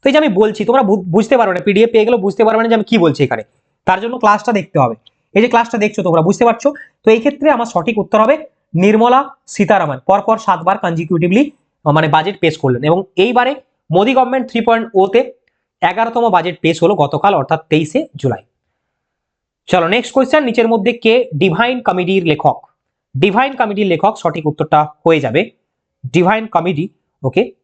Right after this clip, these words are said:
ডিভাইন কমেডির লেখক, ডিভাইন কমেডির লেখক সঠিক উত্তরটা হয়ে যাবে দান্তে। Option C is the correct answer। পরবর্তী প্রশ্নে যাব, Brief History of Time বইটির লেখক কে? Brief History of Time হচ্ছে, আহ, টাইম হচ্ছে, হ্যাঁ, আহ, স্টিফেন হকিংস। অপশন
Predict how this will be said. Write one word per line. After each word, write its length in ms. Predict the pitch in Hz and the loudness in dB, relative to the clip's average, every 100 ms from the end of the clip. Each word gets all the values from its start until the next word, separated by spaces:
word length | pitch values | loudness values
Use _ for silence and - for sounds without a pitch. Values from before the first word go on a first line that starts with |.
| _ _ _ _ _ - 127 | _ _ _ _ _ -8 -2
ডিভাইন 320 | 156 175 185 | 0 0 0
কমেডির 400 | 156 160 165 156 | -2 0 0 0
লেখক, 280 | 139 190 226 _ _ - | 0 -2 -6 _ _ -2
ডিভাইন 260 | 135 151 | 0 2
কমেডির 280 | 147 139 143 | 0 -2 0
লেখক 200 | 135 175 | 0 -2
সঠিক 260 | - 135 - | -2 -4 -4
উত্তরটা 280 | 127 127 135 | -4 -2 0
হয়ে 120 | 143 | 2
যাবে 100 | 190 | 2
দান্তে। 340 | 120 120 - 98 _ _ - | 0 -6 -14 -18 _ _ -2
Option 280 | 165 165 233 | -2 0 -4
C 120 | 226 277 302 - _ _ - | 0 0 0 -6 _ _ -2
is 80 | 160 | 2
the 60 | 160 175 | 2 0
correct 260 | 175 180 - 131 | -2 -4 -10 -12
answer। 260 | - 110 - _ _ _ _ _ _ _ _ _ - | -10 -14 -14 _ _ _ _ _ _ _ _ _ -2
পরবর্তী 460 | 208 254 277 277 294 | 2 2 0 -2 -2
প্রশ্নে 340 | 208 190 170 | -2 -2 2
যাব, 160 | 151 165 294 _ _ _ 240 | 2 2 -2 _ _ _ -2
Brief 260 | 233 302 302 | 0 2 0
History 240 | 285 285 269 | -2 0 0
of 60 | 269 | 0
Time 180 | 226 226 | -2 0
বইটির 260 | 214 226 | -2 0
লেখক 260 | 202 180 180 - | -2 0 -4 -2
কে? 140 | 294 | -2
Brief 260 | 170 190 190 | 0 -4 -2
History 220 | 196 - 180 | -4 0 0
of 60 | 170 | 2
Time 180 | 170 170 | -2 -2
হচ্ছে, 220 | 196 - 320 _ _ _ | -6 -4 -4 _ _ _
আহ, 140 | 143 143 | 0 2
টাইম 220 | 165 196 | 0 -2
হচ্ছে, 180 | 196 269 233 - | -4 -4 -4 -2
হ্যাঁ, 140 | 156 | -2
আহ, 160 | 143 139 | 0 -2
স্টিফেন 300 | - 220 185 | 0 0 0
হকিংস। 360 | 175 - 110 160 | -2 -6 _ -4
অপশন 320 | 151 190 | -2 -2